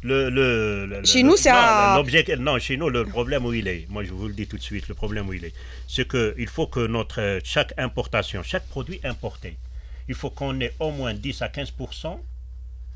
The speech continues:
Speaker 1: de composantes exportées. Et ça, l'objectif, ça veut dire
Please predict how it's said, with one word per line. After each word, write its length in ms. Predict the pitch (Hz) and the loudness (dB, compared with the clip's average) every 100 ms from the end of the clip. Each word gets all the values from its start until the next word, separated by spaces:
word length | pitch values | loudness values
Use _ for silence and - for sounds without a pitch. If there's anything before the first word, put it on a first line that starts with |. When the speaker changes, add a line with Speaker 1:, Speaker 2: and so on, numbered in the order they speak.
| - - | -12 -8
Speaker 1:
de 80 | 117 | -6
composantes 560 | 151 143 143 131 185 - | -4 -6 -6 -6 -6 -6
exportées. 520 | - - 127 - 92 - - - - - - - - - - - | -8 -6 -8 -8 -12 -10 -12 -14 -14 -14 -14 -14 -14 -16 -16 -12
Et 80 | 120 | -10
ça, 400 | - 185 220 165 | -4 -2 2 2
l'objectif, 600 | 123 123 113 - 104 - | 0 0 0 -2 -6 -2
ça 120 | - | -2
veut 80 | 110 | 0
dire 160 | 120 | 0